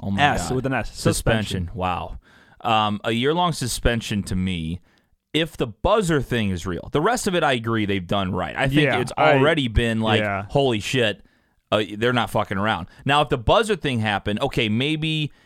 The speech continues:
Speaker 1: if you're saying that getting banned from baseball is too much, I, I can kind of agree with that if it's like a one-strike or
Speaker 2: Yeah,
Speaker 1: two-strike
Speaker 2: it's
Speaker 1: policy. But it should be at least two years.
Speaker 2: Yeah.
Speaker 1: Because you have to make it apparent to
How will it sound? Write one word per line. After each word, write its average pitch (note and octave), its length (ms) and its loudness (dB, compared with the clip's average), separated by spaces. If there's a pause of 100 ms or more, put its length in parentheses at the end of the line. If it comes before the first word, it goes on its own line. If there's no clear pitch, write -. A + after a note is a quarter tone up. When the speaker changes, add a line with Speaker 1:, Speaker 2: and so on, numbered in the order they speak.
Speaker 1:
if A2 140 -2
you're D3+ 140 2
saying D3 320 0
that A#2+ 240 0
getting A#2 300 0
banned A2 260 0
from G2+ 120 -4
baseball G2 380 0
is F#2+ 80 -4
too G2 160 -2
much, F2+ 320 -2
I, A2+ 240 -4
I C3 140 -2
can F#3 160 -4
kind E3+ 280 -2
of D#3 60 -2
agree D3 220 -2
with C#3 120 0
that C#3+ 160 0
if B2+ 80 -2
it's - 100 -6
like A2+ 100 -2
a A2 40 0
one-strike A2 580 0 (260)
or G#2+ 120 0
Speaker 2:
Yeah, - 100 -2
Speaker 1:
two-strike C3+ 280 0
Speaker 2:
it's - 80 2
Speaker 1:
policy. C#3 480 0 (640)
But F#3 240 0 (100)
it A3 140 -2
should E3+ 340 -2
be C3+ 280 0
at A#2+ 220 -4
least C3 760 -2 (300)
two C3+ 180 2
years. F#2 460 -6
Speaker 2:
Yeah. A#2 240 -2
Speaker 1:
Because E3+ 600 0 (280)
you F#3+ 200 0
have A#3+ 220 0
to F#3 80 0
make D#3 260 0
it C#3 80 0
apparent C3 420 0
to G#2 180 -4